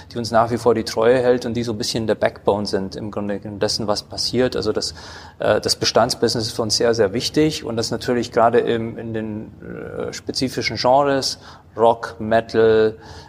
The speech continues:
äh, in, in diesen Bereichen, in, im Musikbereich sehr, sehr stark. Ähm,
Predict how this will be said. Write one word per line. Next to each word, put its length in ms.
äh, 240
in, 100
in 140
diesen 240
Bereichen, 460
in, 180
im 120
Musikbereich 600
sehr, 180
sehr 180
stark. 480
Ähm, 520